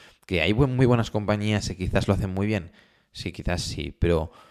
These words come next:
mm, no tengo la bola de cristal. ¿Qué veo yo? Que están muy caras bajo mi perspectiva, ¿no? Entonces, me hubiera gustado invertir en dos mil doce, dos mil catorce,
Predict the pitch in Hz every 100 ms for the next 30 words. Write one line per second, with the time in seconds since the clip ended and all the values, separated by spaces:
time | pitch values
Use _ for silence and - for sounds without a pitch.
0 | - _ _ _ _ - 95 85 82 87
1 | 95 98 90 87 80 - 73 - 107 107
2 | 95 80 78 - 85 76 - - 101 87
3 | 92 98 95 - 73 90 - 87 78 78
4 | 78 85 87 - - - 76 92 85 78
5 | 90 98 80 82 - - - - - _
6 | _ _ _ _ _ 87 85 85 90 107
7 | 101 - 110 107 104 - 120 87 - -
8 | _ - 85 80 90 85 92 - 92 92
9 | 87 85 - 87 - -